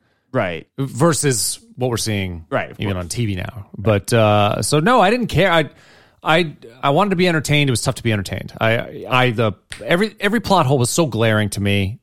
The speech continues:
Speaker 2: The fact that there was, that anytime, that, pff, action scenes where nothing actually happens, uh,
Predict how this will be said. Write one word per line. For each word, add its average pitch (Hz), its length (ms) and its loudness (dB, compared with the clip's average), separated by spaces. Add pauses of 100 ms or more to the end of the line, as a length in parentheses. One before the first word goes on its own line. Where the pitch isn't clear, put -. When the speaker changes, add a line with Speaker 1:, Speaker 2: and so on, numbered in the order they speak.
Speaker 2:
The 110 100 -4
fact 147 220 0
that 135 60 -2
there 120 140 2
was, 117 260 2
that 120 200 0 (360)
anytime, 180 460 0 (280)
that, - 300 -12
pff, - 180 -6 (220)
action 185 280 2
scenes 165 220 0
where 135 100 2
nothing 143 300 0
actually 139 380 0
happens, 104 600 -2 (280)
uh, 107 480 2